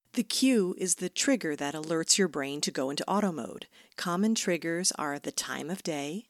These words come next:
a specific location, your phone buzzing, friends or family members, or even certain emotions. The routine is the automatic behavior that gets triggered by a cue. It's the physical or mental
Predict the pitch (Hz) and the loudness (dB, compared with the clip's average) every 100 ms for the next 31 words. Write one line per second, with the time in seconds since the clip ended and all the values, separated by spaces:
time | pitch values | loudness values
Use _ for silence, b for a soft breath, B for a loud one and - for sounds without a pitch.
0 | _ - - - 160 175 - 202 208 196 | _ -2 -2 0 -2 -2 -4 -4 -6 -4
1 | 160 143 - 151 180 208 - 143 - 175 | -6 -4 -4 -6 -8 -12 -6 -4 -2 -4
2 | 175 185 175 165 170 180 190 196 _ _ | -2 -4 -4 -4 -4 -6 -8 -12 _ _
3 | _ _ - 196 196 214 190 - 165 170 | _ _ -8 -2 0 0 0 -2 -4 -2
4 | 185 190 196 208 214 175 - 214 254 202 | -2 0 0 0 0 -2 -2 -2 0 2
5 | 185 180 - 175 190 214 - - - - | 2 0 -2 -2 0 0 -2 -6 2 4
6 | - B B B B B - 196 180 175 | 4 B B B B B -2 0 0 0
7 | - 285 220 175 202 B B - 214 175 | 2 2 2 0 -4 B B -2 0 0
8 | - 196 208 247 240 226 - 175 175 185 | -2 0 2 4 2 0 -2 -4 0 0
9 | 156 156 156 156 160 - - 277 247 160 | 0 -4 -4 -4 -2 -2 0 0 0 -4
10 | - 143 131 - - 190 - - _ _ | -4 -4 -4 -6 0 0 0 -12 _ _
11 | _ _ _ 220 220 - - 208 202 233 | _ _ _ 2 2 0 2 4 4 4
12 | 226 220 - 156 160 190 196 | 2 0 0 -4 -2 -2 -2